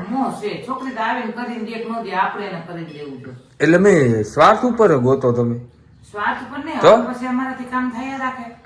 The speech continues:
Speaker 2: ઓય હા, ઈ વાત સાચી.
Speaker 1: એવડું વ-, વગડો ગોઠવો છે, હવે મારે સાફ તો કરું ને, એક તો ઉપર ચડવાની મારામારી છે.
Speaker 2: એમાંય મિત્રો અધૂરામાં પૂરું પાછું બધેય લાદી નાખી દીધી. છેક લગીન લાદી નાખી દીધી. જો છેક લગીન લાદી નાખી ને તો અહીંયા પોતા મારવા પડતા છે. ન્યા મારે કે ભાઈ?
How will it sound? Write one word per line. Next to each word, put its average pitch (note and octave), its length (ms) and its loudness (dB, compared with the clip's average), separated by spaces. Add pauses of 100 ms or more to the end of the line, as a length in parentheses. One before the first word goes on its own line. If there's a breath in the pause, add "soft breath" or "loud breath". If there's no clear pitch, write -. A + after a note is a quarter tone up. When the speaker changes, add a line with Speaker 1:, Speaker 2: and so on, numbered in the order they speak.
(180)
Speaker 2:
ઓય A#2+ 120 -2
હા, G#2+ 120 -4
ઈ A2 200 -4
વાત C#3+ 220 -8
સાચી. A3+ 220 -10
Speaker 1:
એવડું A#3 300 -6
વ-, G#3+ 200 0
વગડો A#3 460 -2
ગોઠવો B3 400 -2
છે, G3+ 100 -8
હવે F#3+ 200 -8
મારે F#3+ 220 -8
સાફ A3+ 260 -6
તો B3 80 -8
કરું C4 200 -6
ને, A#3+ 80 -4
એક A#3 100 -10
તો G#3+ 80 -6
ઉપર A#3 300 -6
ચડવાની A#3 380 -4
મારામારી G3+ 540 -6
છે. - 280 -20 (220)
Speaker 2:
એમાંય C3 240 4
મિત્રો C3+ 340 0
અધૂરામાં B2+ 440 0
પૂરું C3 240 0
પાછું C3 300 -2
બધેય B2 300 2
લાદી C3 260 2
નાખી G#2+ 280 -4
દીધી. G2 160 -14 (300 soft breath)
છેક F3 340 2
લગીન F3+ 300 6
લાદી D#3+ 260 4
નાખી C#3+ 220 2
દીધી. G#2 140 -2
જો A2 160 0
છેક E3 300 2
લગીન E3+ 260 2
લાદી E3+ 260 2
નાખી F3+ 280 2
ને D3 60 -2
તો C3 100 -6 (320 loud breath)
અહીંયા F#3+ 260 -2
પોતા F3 360 0
મારવા A3 300 2
પડતા A#2 340 -6
છે. G#2 180 -12
ન્યા F3 220 2
મારે A3 240 0
કે D3+ 80 -2
ભાઈ? F3 160 -4